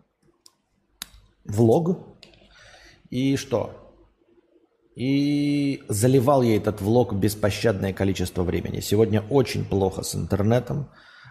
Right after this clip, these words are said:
Особенно плохо. Не знаю, почему и что бы, что и что движет такими людьми. Эм, у Анастасии сегодня вообще стрим не задался. Просто у нее было три Ф П С. Но мы с вами сидим не на русских серверах, не, не, не на понятно каких, а на,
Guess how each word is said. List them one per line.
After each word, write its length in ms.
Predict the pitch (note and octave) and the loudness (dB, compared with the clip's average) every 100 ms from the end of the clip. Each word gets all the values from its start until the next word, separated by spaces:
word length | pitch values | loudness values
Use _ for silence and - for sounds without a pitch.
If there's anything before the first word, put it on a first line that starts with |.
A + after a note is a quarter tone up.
| - | -4
Особенно 720 | G#2 G2+ - A#2 F#2+ F2+ F2 | -2 0 0 2 2 0 -4
плохо. 560 | E2+ F#2+ A2 A2+ B2 D3 | -2 2 2 0 -6 -2
Не 140 | G#2 G2+ | 2 2
знаю, 340 | F#2 F#2+ F2 | 2 0 0
почему 400 | - - F#2 F2+ | -6 -4 -4 -2
и 40 | |
что 160 | G2 - | -4 -6
бы, 120 | F#2 | -6
что 200 | E2+ - | -6 -6
и 40 | - | -8
что 180 | - | -6
движет 320 | F2+ F2+ F2 - | -6 -6 -8 -8
такими 300 | F2+ G#2 A2 | -4 2 4
людьми. 420 | A#2+ C3+ E3 E3 - - - - | 4 2 2 0 -12 -14 -14 -12
Эм, 880 | - A#2 A2+ A2+ A2+ A2+ A2 - - _ _ _ _ _ | -4 -2 0 0 0 -2 -6 -12 -20 _ _ _ _ _
у 80 | C3 | -4
Анастасии 460 | A2+ A2+ A2 A#2 B2 | -2 0 -2 -2 -2
сегодня 240 | G#2 G2 | -4 -2
вообще 320 | G2+ F#2+ - | -2 -2 -2
стрим 340 | C3+ - C3+ C3+ | -2 0 0 0
не 100 | B2 | 0
задался. 760 | A#2+ A#2 A#2+ A#2 A#2+ A2+ G#2+ - | 0 0 0 -2 -2 -2 -4 -4
Просто 340 | F#2+ G2 - | -2 -2 -2
у 60 | F#2 | -4
нее 140 | F#2+ | -4
было 180 | F#2 F#2+ | -4 -4
три 160 | F2+ F#2+ | -4 -4
Ф 180 | F#2 F#2 | -6 -6
П 240 | F#2 F2+ | -4 -4
С. 120 | F#2 | -6
Но 340 | F2 G2 G2+ F#2+ | -6 -4 -4 -4
мы 160 | G2+ | -4
с 100 | G2+ | -4
вами 540 | G#2 G2+ G2 F#2+ F2+ - _ _ _ _ | -4 -4 -4 -6 -8 -18 _ _ _ _
сидим 520 | - G2+ G#2 G2 G2 | -8 -6 -4 -4 -2
не 120 | G2+ | -2
на 160 | G2+ G2+ | -2 -4
русских 300 | G2+ - F2 | -6 -10 -8
серверах, 600 | F#2 F#2 E2+ D#2+ - - _ _ - | -4 -2 -2 -6 -12 -20 _ _ -14
не, 120 | F2+ | -8
не, 180 | F2+ F2+ | -8 -8
не 180 | - G2+ | -8 -4
на 100 | G2 | -4
понятно 420 | F#2+ F#2+ F2+ F#2 | -4 -4 -4 -8
каких, 360 | F#2 F2+ F2+ - | -8 -8 -10 -10
а 180 | - F2+ | -8 -4
на, 380 | F2+ F#2 F2 | -2 0 -2